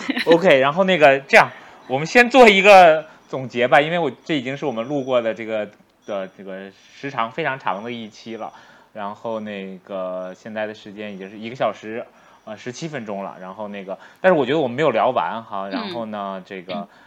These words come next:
Speaker 2: 呃，我觉得我们这个可以继续聊下去，因为我觉得好像这个，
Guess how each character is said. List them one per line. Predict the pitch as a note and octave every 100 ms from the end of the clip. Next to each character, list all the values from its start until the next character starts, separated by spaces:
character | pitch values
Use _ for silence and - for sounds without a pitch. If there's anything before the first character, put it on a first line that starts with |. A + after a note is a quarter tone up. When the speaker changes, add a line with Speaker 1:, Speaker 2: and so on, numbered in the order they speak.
| _ _ _
Speaker 2:
呃， | G#2+ G2+ G2 G2+
我 | G#2 G#2+ G2+
觉 | G#2 G#2+
得 | C3
我 | A#2+
们 | G2 G2+ G#2+
这 | A2+ A#2
个 | A2
可 | - B2
以 | G#2
继 | D3+
续 | C#3 D3
聊 | G#2 F2+
下 | G2 A#2
去， | - F#2+
因 | G2+ C3+
为 | C3+ C#3+ - _ _ _
我 | A#2+ A2+
觉 | B2
得 | D#3
好 | D#3 A#2
像 | C3+ C3+
这 | C3+
个， | A#2 A#2 G#2